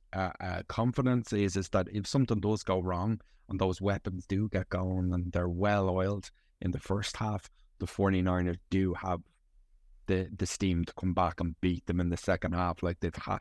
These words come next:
to do a couple, a couple of times this season. They were uh, Kyle Shanahan's record up until <laughs> a few games ago when, when losing in the second half was horrendous.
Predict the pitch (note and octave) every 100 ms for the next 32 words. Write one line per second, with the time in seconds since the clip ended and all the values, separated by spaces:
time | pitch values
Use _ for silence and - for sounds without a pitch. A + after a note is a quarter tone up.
0 | - F2+ F#2 F2+ F2 - _ _ _ -
1 | - G2 F2 F2 E2+ - - G2 F#2 F2
2 | - F#2 F2 E2+ F#2 - F2+ E2+ F2 E2
3 | - G2+ G2+ G2+ F#2+ F#2 - _ _ _
4 | _ _ - - - - A2+ G2 A2+ G2+
5 | F#2+ F#2+ F2 F2 F#2+ - A#2 A2+ - G2+
6 | - F2+ - A#2 G#2+ - G#2 - G#2 F#2
7 | G#2 F#2+ G2+ G2+ - G#2 G2+ - - -
8 | F#2 F#2+ F#2 - F#2+ F#2+ F#2 F#2 G2 G#2
9 | G#2 F#2+ F2+ F#2 F2 G#2 F#2+ F2+ F#2 F#2+
10 | F#2+ - - _ F#2 F#2 F#2 F2+ - -
11 | - F#2 F2+ F2+ F#2 F2 - -